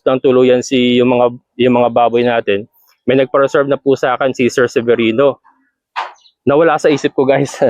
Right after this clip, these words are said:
<laughs> Nawala sa isip ko na meron pa siya, meron pala siyang pina-reserve sa akin. So, nag-sacrifice po si Win-, si Ma'am Winnie, si Ate Winnie.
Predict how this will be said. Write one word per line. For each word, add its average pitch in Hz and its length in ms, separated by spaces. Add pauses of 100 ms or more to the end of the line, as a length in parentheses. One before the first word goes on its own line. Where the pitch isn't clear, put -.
(160)
<laughs> - 300
Nawala 156 320
sa 156 80
isip 147 240
ko 165 160
na 151 80
meron 147 240
pa 135 160
siya, 139 240
meron 139 320
pala 139 160
siyang 135 320
pina-reserve 127 480
sa 139 240
akin. 113 320 (320)
So, 135 240
nag-sacrifice 156 800
po 175 160
si 147 400
Win-, 147 400
si 139 400
Ma'am 143 240
Winnie, 147 380
si 139 100
Ate 131 160
Winnie. 131 480